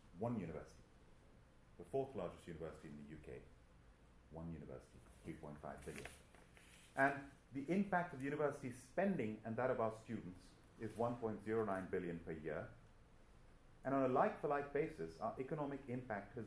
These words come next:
grown by fifty-nine percent in ten years. Now, what would an economy of a country give to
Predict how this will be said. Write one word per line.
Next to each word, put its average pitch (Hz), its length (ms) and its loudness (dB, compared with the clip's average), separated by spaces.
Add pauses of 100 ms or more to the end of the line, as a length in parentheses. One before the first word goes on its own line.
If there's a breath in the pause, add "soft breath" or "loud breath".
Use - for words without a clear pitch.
grown 127 380 4 (500)
by 120 100 2 (180)
fifty-nine 120 800 -2 (100)
percent 104 400 -4 (180)
in 101 120 -8 (160)
ten 104 160 -8 (100)
years. - 300 -12 (640)
Now, 131 220 0
what 190 160 2 (140)
would 190 140 2
an 165 160 0
economy 147 560 -4
of 131 120 -6
a 117 80 -4 (120)
country 110 520 -2
give - 240 -2
to 92 60 -6